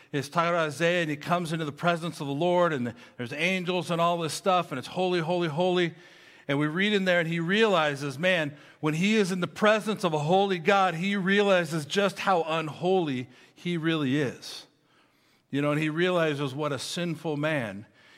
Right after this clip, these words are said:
he really is. And really, that is the response. Like, when we, when we come into God's presence and we recognize how amazing he is, we shouldn't be able to help but recognize and notice how, how far we have fallen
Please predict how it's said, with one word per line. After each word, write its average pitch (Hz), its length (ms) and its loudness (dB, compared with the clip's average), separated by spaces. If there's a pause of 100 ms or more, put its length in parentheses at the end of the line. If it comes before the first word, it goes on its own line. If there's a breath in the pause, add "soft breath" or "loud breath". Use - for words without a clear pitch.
(120 soft breath)
he 156 260 -6
really 139 400 -2
is. 123 260 -4
And 135 120 -6
really, 214 220 0
that 165 200 0
is 180 260 0
the 147 100 -2
response. 113 580 -8
Like, 151 160 -4
when 165 200 -4
we, 220 360 -2 (240 loud breath)
when 165 160 -4
we 208 80 -2
come 226 240 0
into 196 120 -2
God's 165 240 0
presence 160 600 -2
and 135 140 -2
we 139 80 0
recognize 180 560 -2
how 165 180 -4
amazing 165 580 -2
he 156 280 0
is, 165 400 2 (1300 loud breath)
we 151 360 0
shouldn't 202 440 0
be 190 120 2
able 202 180 0
to 175 60 2
help 185 360 2 (380 loud breath)
but 151 100 0
recognize 151 800 -2
and 139 160 -2
notice 143 400 -4
how, 143 300 -4
how 143 180 -4
far 139 360 -2
we 135 220 -2
have 123 120 -4
fallen 87 500 -8